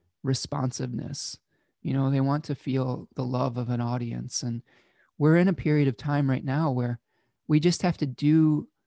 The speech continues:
what is in, in alignment with our integrity, whether we get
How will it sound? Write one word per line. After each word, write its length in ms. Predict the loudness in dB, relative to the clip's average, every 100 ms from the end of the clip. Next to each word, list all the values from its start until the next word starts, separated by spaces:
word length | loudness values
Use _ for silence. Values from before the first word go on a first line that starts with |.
| _ _ _
what 400 | -2 0 0 -4 _ _ _
is 540 | 0 2 4 0 -6 -10 _ _ _ _ _ _ _ _ _ _ _ _ _ _ _ _
in, 160 | -2 0
in 160 | 2 4
alignment 500 | 4 4 4 0 0
with 160 | -2
our 100 | 0
integrity, 600 | 0 0 -2 0 -2 -2
whether 320 | -2 0 0 0
we 160 | 0
get 360 | 0 -2 -2